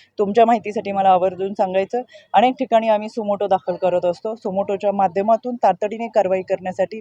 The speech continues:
प्रशासनाचा पाठपुरावा आणि न्याय देण्याची भूमिका असते. अगदी सांगायचं तर सांगलीमध्येच घडलेल्या अत्याचाराच्या घटनेमध्ये बारा दिवसामध्ये आम्ही चार्जशीट दाखल केली. महाराष्ट्रामध्ये फार कमी घटना आहे ज्याच्यामध्ये इतक्या लवकर कमी कालावधीमध्ये चार्जशीट दाखल केली असेल.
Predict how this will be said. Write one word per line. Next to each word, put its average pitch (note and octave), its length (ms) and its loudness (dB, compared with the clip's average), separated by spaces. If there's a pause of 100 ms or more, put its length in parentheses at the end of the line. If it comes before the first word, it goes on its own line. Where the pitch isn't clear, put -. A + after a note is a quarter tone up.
प्रशासनाचा F#3 680 -4 (400)
पाठपुरावा F#3 560 4 (200)
आणि G#3+ 320 -4
न्याय G#3+ 260 6
देण्याची G3 340 -4
भूमिका F3 380 -2
असते. E3 260 0 (340)
अगदी G3 260 2
सांगायचं A3+ 440 2
तर B3 80 6
सांगलीमध्येच G#3+ 680 0
घडलेल्या G3 420 2
अत्याचाराच्या G3 560 2
घटनेमध्ये G3+ 500 -4
बारा G3+ 380 10
दिवसामध्ये A3+ 540 2
आम्ही G#3+ 220 4
चार्जशीट F#3+ 360 2
दाखल F#3+ 300 0
केली. G3 180 -2 (360)
महाराष्ट्रामध्ये A#3 680 6
फार A#3 180 6
कमी A3+ 180 0
घटना G#3 260 2
आहे A#3+ 80 4
ज्याच्यामध्ये G#3+ 460 2
इतक्या A3 280 4
लवकर G3+ 380 2
कमी G3+ 240 -4
कालावधीमध्ये A3 720 6
चार्जशीट G3 360 0
दाखल F#3 300 2
केली F3+ 240 -4
असेल. F3+ 240 0